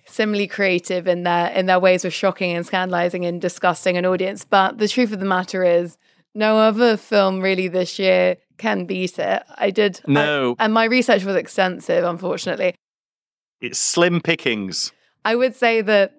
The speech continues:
Speaker 1: Saltburn gets the award. The Saltburn
Speaker 2: <laughs> Yeah.
Speaker 1: Award, we award to <laughs> Saltburn.
Speaker 2: Saltburn. But hope-, hopefully, as, as the Groovies come back each year and the award matures, we'll, we'll have many more candidates. But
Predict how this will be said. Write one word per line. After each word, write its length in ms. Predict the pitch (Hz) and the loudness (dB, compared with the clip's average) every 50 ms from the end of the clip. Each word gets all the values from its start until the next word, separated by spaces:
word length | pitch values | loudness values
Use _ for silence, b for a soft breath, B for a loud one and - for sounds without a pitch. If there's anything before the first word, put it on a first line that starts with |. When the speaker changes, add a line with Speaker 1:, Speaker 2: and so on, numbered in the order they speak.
| _ _ _ _ _ _ _ _ - | _ _ _ _ _ _ _ _ -18
Speaker 1:
Saltburn 800 | - - - 226 220 226 226 226 - 220 220 220 220 220 214 202 - | -8 -2 0 0 0 0 -2 -2 0 0 0 0 -2 -4 -4 -6 -4
gets 260 | - 233 214 - 214 - | 0 0 0 0 -2 0
the 120 | - 226 | 2 2
award. 420 | 220 214 220 240 262 240 185 170 - - | 4 4 4 4 4 4 2 -2 -6 -8
The 100 | 208 202 | -10 -6
Saltburn 460 | - - 240 233 247 - - 240 233 | -2 0 0 0 0 0 0 2 2
Speaker 2:
<laughs> 0 | |
Yeah. 80 | 220 | 2
Speaker 1:
Award, 480 | 220 214 220 220 214 220 220 220 214 - _ _ - | 2 2 2 0 0 0 -2 -6 -6 -8 _ _ -8
we 180 | - 226 220 220 | -2 0 2 2
award 480 | 214 214 208 202 202 202 208 208 202 | 2 2 0 0 0 2 2 2 0
to 340 | - - - 208 220 - 196 | -2 -4 -2 -2 -2 -2 -4
<laughs> 320 | 170 - 208 _ _ _ - | -6 -10 -16 _ _ _ -16
Saltburn. 360 | - - - 262 233 220 220 | -10 -2 2 2 2 2 4
Speaker 2:
Saltburn. 480 | - 185 180 185 196 208 135 127 120 113 _ _ _ _ _ - | 2 2 2 2 0 0 0 0 0 -2 _ _ _ _ _ 0
But 140 | 165 170 165 | 0 2 2
hope-, 300 | 170 170 190 214 - - | 2 0 0 -2 -4 -2
hopefully, 680 | - 196 - 180 - - - 165 143 117 107 104 98 - - - _ _ _ B B B B B | 2 4 4 4 2 0 -2 0 2 2 2 2 -2 -6 -14 -20 _ _ _ B B B B B
as, 200 | - 143 139 120 | 0 0 0 0
as 220 | - - 127 123 | 0 0 0 0
the 80 | 120 135 | 0 0
Groovies 400 | 123 131 131 131 117 123 117 - | 2 4 4 4 2 0 -2 -2
come 200 | - - 127 120 | 0 0 0 2
back 220 | 113 117 117 - | 2 0 0 0
each 260 | 127 117 113 - - - | -2 -2 -2 -4 -4 0
year 120 | 117 117 113 | 2 2 2
and 120 | 110 104 | 2 0
the 60 | 110 | -2
award 500 | 110 107 104 104 113 117 117 110 92 95 | -2 -2 -2 0 2 2 2 2 0 -2
matures, 720 | 98 104 - - - 202 190 139 104 85 80 90 98 90 | -10 -8 -4 -2 2 4 4 4 2 2 -2 -4 -6 -6
we'll, 180 | 95 104 98 - | -6 -6 -6 -6
we'll 160 | 104 104 101 | -4 -4 -2
have 220 | 95 101 98 87 95 | 0 0 0 0 -2
many 220 | 104 113 110 107 | -2 -2 -2 0
more 180 | 101 98 95 95 | 0 0 0 0
candidates. 540 | - - 104 101 101 92 87 90 90 92 - | 0 -2 -4 -4 -4 -4 -4 -4 -6 -6 -4
But 220 | - 127 123 - | -2 -2 -2 -2